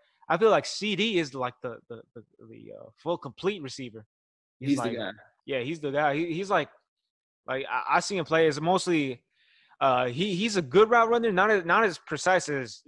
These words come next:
Speaker 1: Jerry Jeudy, of course, but, like, C D, the thing I love about C D is he's just complete. Like, he's the full package. He, he not only, he's a good route runner, but not only that, he, he's great. He's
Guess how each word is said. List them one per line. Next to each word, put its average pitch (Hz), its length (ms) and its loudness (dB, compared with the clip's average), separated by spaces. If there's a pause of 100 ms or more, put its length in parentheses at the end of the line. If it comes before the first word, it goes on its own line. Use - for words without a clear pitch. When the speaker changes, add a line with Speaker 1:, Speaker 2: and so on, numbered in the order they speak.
Speaker 1:
Jerry 143 260 -2
Jeudy, 135 520 0
of 110 100 -20
course, 135 440 -4
but, 120 140 -10
like, 110 220 -12
C 214 260 -2
D, 185 80 -10
the 131 140 -16
thing 214 200 0
I 208 40 6
love 180 240 4
about 147 240 0
C 165 200 -4
D 165 240 -2
is 135 60 -8
he's 151 160 -10
just 147 240 -8
complete. 127 600 -10 (340)
Like, 123 120 -8 (200)
he's 175 160 -10
the 151 80 -4
full 160 300 -4
package. 151 320 0
He, 156 240 -6
he 151 80 -8
not 175 160 2
only, 170 340 -2
he's 156 260 -10
a 147 60 -10
good 180 240 -2
route 143 240 4
runner, 131 220 -8
but 123 320 -8
not 156 100 -4
only 156 200 -4
that, 151 160 0 (340)
he, 165 100 -2 (100)
he's 156 220 -8
great. 156 300 2
He's 147 180 -6